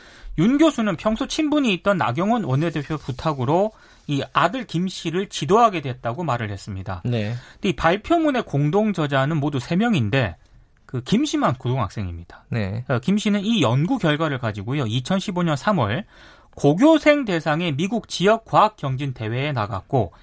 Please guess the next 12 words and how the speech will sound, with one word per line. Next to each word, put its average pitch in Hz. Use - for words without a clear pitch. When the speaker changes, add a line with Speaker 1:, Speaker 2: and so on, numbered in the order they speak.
Speaker 1:
엔지니어링 247
부문 165
일 196
위, 120
전체 214
이 123
위 208
성적을 147
받았습니다. 98
이천십육 233
년에 175
예일대 190